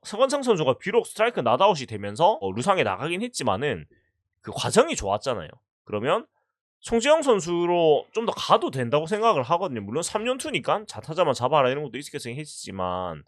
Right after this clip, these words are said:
뭐 항상 그렇지만 이 좌우놀이가 <laughs> 무슨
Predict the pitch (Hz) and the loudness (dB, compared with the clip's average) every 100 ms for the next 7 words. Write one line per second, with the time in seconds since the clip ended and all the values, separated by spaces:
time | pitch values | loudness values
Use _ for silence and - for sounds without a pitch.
0 | - 104 104 101 101 98 95 - - 262 | -10 -4 -2 -2 -2 -2 -4 -6 -4 0
1 | 294 185 123 - 160 139 80 - _ _ | 2 2 -4 -4 -2 -2 -2 -12 _ _
2 | - 127 - 113 135 190 285 330 233 131 | -16 -8 -2 2 2 2 2 2 4 6
3 | 123 107 87 - - - - - - 139 | 8 6 2 -4 -8 -16 -2 0 0 -4